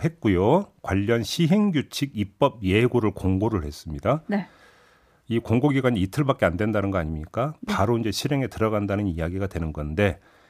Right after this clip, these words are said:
Speaker 1: 인사혁신처장의 공직 후보자 등에 대한 인사정보의 수집관리 권한을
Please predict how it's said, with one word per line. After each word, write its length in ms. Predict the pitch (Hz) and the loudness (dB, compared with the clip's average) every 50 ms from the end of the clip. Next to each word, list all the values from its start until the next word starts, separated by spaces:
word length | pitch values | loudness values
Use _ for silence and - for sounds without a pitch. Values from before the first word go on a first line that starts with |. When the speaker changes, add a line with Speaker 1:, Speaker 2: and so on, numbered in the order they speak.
| _ _ | _ _
Speaker 1:
인사혁신처장의 1800 | - 107 117 139 151 165 160 156 - 156 156 160 - - 160 - - - 202 196 190 185 - - 160 151 147 135 139 131 131 131 147 175 190 190 | 0 2 4 4 4 4 2 2 2 4 4 4 2 0 -4 -6 -4 -2 -2 0 0 -2 -2 -2 0 0 2 2 4 4 4 4 2 2 2 0
공직 520 | 185 - - 101 107 120 113 123 - - - | 0 -2 -2 0 0 0 0 0 -2 -2 -2
후보자 600 | - - - 156 160 156 143 147 147 143 139 139 131 | -6 -4 -2 0 0 0 0 0 0 4 4 4 4
등에 300 | 120 123 113 117 110 98 | 2 0 0 0 -2 0
대한 320 | 104 110 120 143 135 98 | 2 4 4 4 2 2
인사정보의 1080 | 95 104 113 120 131 123 - - 131 131 123 - 113 104 107 107 98 104 107 113 123 135 | 2 2 4 2 2 0 0 0 0 0 0 0 -2 -4 -2 -2 -2 0 0 0 0 -2
수집관리 760 | - - - 165 - 208 - - - 156 151 143 135 131 131 | -4 -4 -6 -4 -4 -4 -6 -2 -2 0 0 0 0 -2 -2
권한을 560 | 123 - 101 95 98 104 117 147 175 190 190 | -2 -2 -2 0 0 0 2 2 0 0 -2